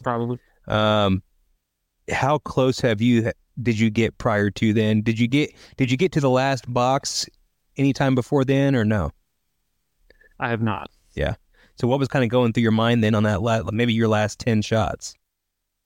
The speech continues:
Speaker 1: I think what really helped us out on that was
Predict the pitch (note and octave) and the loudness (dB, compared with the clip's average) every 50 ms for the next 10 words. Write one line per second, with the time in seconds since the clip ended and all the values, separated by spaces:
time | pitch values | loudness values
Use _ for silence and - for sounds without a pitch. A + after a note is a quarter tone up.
0 | _ _ _ _ - F3 G#3+ - G3+ F3 D3 D#3+ D#3 D3+ C#3 C#3 C#3 C3+ B2+ A2+ | _ _ _ _ -6 -4 0 0 0 0 0 0 0 0 2 2 2 2 0 0
1 | B2+ C3 B2 - C3 A2+ - - C3 B2 B2 B2 B2 B2 B2 B2 B2+ B2+ A#2+ B2 | 0 -2 -2 -4 -4 -4 -2 -2 -2 0 0 0 0 -2 -2 -2 -2 -2 0 0
2 | A#2 A2+ G#2 - | 0 0 -2 -6